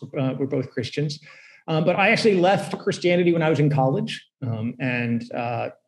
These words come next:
you know, only returned, uh, late in my graduate career. And so the result is that, you know, while my faith is central to who I am, my ultimate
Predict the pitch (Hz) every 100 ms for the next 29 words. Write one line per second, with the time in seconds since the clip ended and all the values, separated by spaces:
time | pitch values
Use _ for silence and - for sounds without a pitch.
0 | - 156 147 147 143 135 - 135 135 -
1 | - - - 113 147 147 143 147 123 120
2 | 120 131 131 - 127 120 120 131 131 160
3 | 170 143 196 214 180 131 156 147 - -
4 | _ _ 185 156 208 226 151 - - -
5 | 180 160 - 269 - 175 - 214 185 175
6 | 147 165 127 151 240 269 180 147 156 -
7 | 165 156 180 214 180 185 185